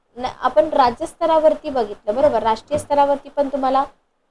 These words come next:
रस्ते आणि लोहमार्गाची इन्फॉर्मेशन पुस्तकात मिळते, पण आपल्या परीक्षेला इतकं डिफिकल्ट विचारणार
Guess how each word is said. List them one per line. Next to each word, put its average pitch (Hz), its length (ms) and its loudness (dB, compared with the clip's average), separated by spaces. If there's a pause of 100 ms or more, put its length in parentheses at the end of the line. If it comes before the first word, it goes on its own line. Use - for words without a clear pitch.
(1000)
रस्ते 311 420 6
आणि 320 260 4
लोहमार्गाची 311 880 4 (200)
इन्फॉर्मेशन 311 640 0
पुस्तकात 277 560 -4
मिळते, 381 280 -2
पण 339 160 -8
आपल्या 294 300 0
परीक्षेला 302 440 -4
इतकं - 380 -6
डिफिकल्ट 247 460 -4
विचारणार 214 560 -4